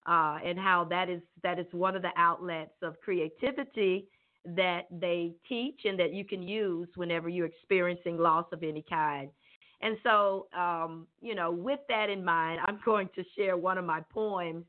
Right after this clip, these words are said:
entitled I Grab the Wind. And this was a poem that I wrote, uh, actually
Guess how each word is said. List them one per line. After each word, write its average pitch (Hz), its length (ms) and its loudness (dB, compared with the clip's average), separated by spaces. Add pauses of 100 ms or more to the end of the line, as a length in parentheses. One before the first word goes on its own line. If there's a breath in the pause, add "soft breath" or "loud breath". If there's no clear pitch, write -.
(580 soft breath)
entitled 170 920 0 (460)
I 170 200 6
Grab 165 540 -4
the 165 100 -6
Wind. 143 680 -10 (500)
And 160 540 -4
this 226 180 4 (100)
was 240 200 -4
a 196 60 -6
poem 170 520 -4
that 160 100 -4
I 151 120 -6
wrote, 151 400 -4 (100)
uh, 135 380 -4 (160)
actually 160 500 0